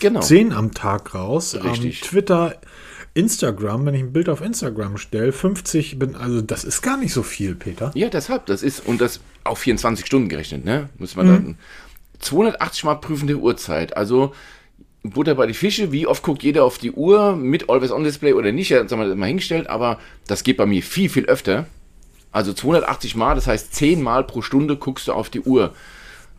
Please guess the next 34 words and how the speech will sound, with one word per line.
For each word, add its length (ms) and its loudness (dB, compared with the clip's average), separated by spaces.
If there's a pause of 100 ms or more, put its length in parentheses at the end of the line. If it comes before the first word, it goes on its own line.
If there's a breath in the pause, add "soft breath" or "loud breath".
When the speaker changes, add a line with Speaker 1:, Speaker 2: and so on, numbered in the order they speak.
Speaker 1:
Äh, 240 2 (580)
das 220 -2
mache 220 -2
ich 180 -6
pro 280 0
halbe 220 2
Stunde, 420 -4 (220)
also 200 -6 (180)
ich 220 -8
guck 160 -8
da 180 2
weit 280 0
öfter 220 -2
drauf, 460 -6 (340)
dafür 240 -2
hab 80 0
ich 80 -10
eine 120 -4
Uhr 160 0
an. 200 -4 (460 loud breath)
Fünfminütige-, 760 0
fünfminütige-, 760 -4
minütiges 560 0
L-T-E-Telefongespräch, 1160 -2
okay, 320 2
das 180 -4
bedingt 300 -4
halt 100 0
jetzt, 180 -4
dass 160 -2
du 60 -8
die 120 -2
L-T-E-Version 760 0
hast. 300 -4